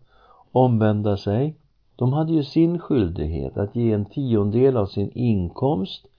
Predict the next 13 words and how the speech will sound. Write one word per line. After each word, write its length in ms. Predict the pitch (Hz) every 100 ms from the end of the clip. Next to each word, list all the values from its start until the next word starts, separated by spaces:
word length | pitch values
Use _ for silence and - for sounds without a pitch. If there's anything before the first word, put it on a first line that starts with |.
| _ _ _ _ _
för 360 | - 127 214 170
att 200 | 92 -
prästerna 520 | 110 87 - 90 80
skulle 260 | - 95
kunna 280 | 92 101 95
utföra 400 | 98 82 92 85
sin 240 | 80 80 82
tjänst. 560 | 170 170 80 98 - _ _ _ _ _ _ _ _ _ _ _ _ -
Och 180 | 139
Gud 260 | 131 151 175 - -
anklagade 1000 | 202 131 87 82 120 139 190 196 175 123
faktiskt 520 | 117 90 - - 113
folket 580 | - 82 87 - 117